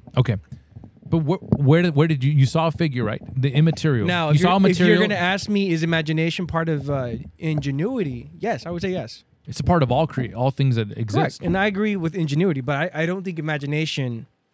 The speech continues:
Speaker 2: is in all things that exist, right? It's gen-, ingenuity is something else. It's a,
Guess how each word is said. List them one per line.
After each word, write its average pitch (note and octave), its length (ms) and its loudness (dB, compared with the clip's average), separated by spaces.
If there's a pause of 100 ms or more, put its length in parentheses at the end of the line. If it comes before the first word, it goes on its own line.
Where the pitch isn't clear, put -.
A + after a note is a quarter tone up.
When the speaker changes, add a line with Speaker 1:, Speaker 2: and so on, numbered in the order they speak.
(200)
Speaker 2:
is D3 200 -10
in D#3+ 120 -4
all D3+ 140 -2
things C#3 300 -6
that C3 120 -4
exist, B2 420 -8
right? B2 280 -10 (220)
It's - 240 -10 (140)
gen-, C#3+ 360 -4
ingenuity D#3 680 -2
is C3 100 -10
something C#3+ 260 -6
else. C3+ 200 -6
It's C#3 120 -10
a, D3 60 -10